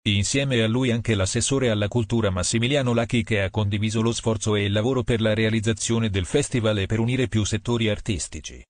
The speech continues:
tra letteratura, cinema, arte. A Rocchina Ceglia, direttore artistico, il compito di elencare i talenti del cinema chiamati a dialogare con il pubblico sulle pellicole in visione, Giorgio Montanini,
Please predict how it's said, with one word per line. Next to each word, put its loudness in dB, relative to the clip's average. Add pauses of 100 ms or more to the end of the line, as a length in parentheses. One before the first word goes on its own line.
tra -2
letteratura, -2 (220)
cinema, -6 (160)
arte. -2 (400)
A 2
Rocchina 0
Ceglia, -4 (160)
direttore 0
artistico, 0 (160)
il 0
compito 0
di -2
elencare 0
i -2
talenti 0
del -2
cinema 0
chiamati -2
a 0
dialogare 0
con -2
il -2
pubblico 0
sulle -4
pellicole 0
in 0
visione, -6 (140)
Giorgio 0
Montanini, -2